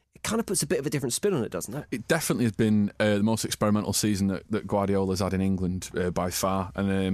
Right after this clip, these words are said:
Speaker 2: um, I think that, I mean, he, the manager that he always struggled against was, was Klopp. Even before this great Liverpool side, um, you know, he, he'd always been, that was the, the one team that he seemed to kind of come up against and, and not been able to kind of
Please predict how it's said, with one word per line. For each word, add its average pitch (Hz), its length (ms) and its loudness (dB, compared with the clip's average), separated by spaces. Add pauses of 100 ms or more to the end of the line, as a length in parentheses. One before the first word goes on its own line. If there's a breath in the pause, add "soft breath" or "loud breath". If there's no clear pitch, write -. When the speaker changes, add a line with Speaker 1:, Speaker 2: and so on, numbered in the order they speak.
Speaker 2:
um, - 60 -12
I 87 40 -8
think 147 280 -4
that, 117 180 0 (540 loud breath)
I 120 60 2
mean, 127 200 4
he, 143 260 4
the 139 140 0
manager 139 300 2
that 92 60 0
he 120 40 2
always 123 180 2
struggled 120 280 0
against 98 320 0
was, 98 400 0
was 98 200 0
Klopp. - 380 -2
Even 117 240 0
before 104 580 0 (100)
this - 260 -4 (100)
great 101 240 -2
Liverpool 98 340 -2
side, 92 400 -2 (120)
um, 92 360 0
you 101 100 -2
know, 92 180 -2
he, 104 200 -2
he'd 110 140 0
always 113 220 2
been, 101 300 0 (580 loud breath)
that 120 160 0
was 113 140 0
the, 110 140 0
the 110 140 -2
one 113 200 2
team 113 280 2
that 76 100 -4
he 90 60 -2
seemed 104 280 0
to 101 100 -4
kind 101 240 0
of 92 240 -2 (260)
come 110 140 0
up - 80 -4
against 95 380 0
and, 92 220 0
and 92 200 0
not 107 200 0
been 101 100 0
able 98 100 0
to - 120 -6
kind 95 200 0
of 87 100 -2